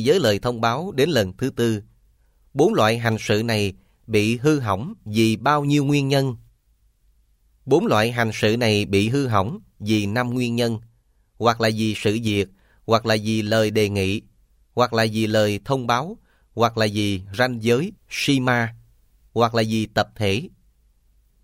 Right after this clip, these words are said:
Một ngàn ba trăm bốn mươi mốt. Thế nào là các hành sự bị hư hỏng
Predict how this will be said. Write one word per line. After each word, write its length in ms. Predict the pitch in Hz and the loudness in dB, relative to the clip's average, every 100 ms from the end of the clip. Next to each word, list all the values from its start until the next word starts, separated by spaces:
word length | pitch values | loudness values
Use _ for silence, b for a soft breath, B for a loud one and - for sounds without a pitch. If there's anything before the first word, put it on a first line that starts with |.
| _ _ _ _ _ _ _ _ | _ _ _ _ _ _ _ _
Một 180 | 113 117 | -4 -4
ngàn 320 | 113 110 107 | -2 -4 -4
ba 140 | 117 127 | -6 -6
trăm 420 | 131 123 117 120 | -6 -8 -10 -6
bốn 180 | 120 165 | -6 -4
mươi 120 | 123 | -6
mốt. 260 | 110 120 151 _ _ _ _ _ _ _ _ _ _ _ _ - | -4 -6 -8 _ _ _ _ _ _ _ _ _ _ _ _ -2
Thế 160 | 170 | 0
nào 300 | 208 117 107 | 2 2 2
là 200 | 107 107 | 2 0
các 280 | 107 180 233 | 2 0 -2
hành 220 | 113 104 98 | -2 -4 0
sự 340 | 104 98 101 | 2 2 0
bị 260 | 107 98 110 | 0 0 2
hư 220 | 143 131 | 0 0
hỏng 320 | 104 95 | 0 -2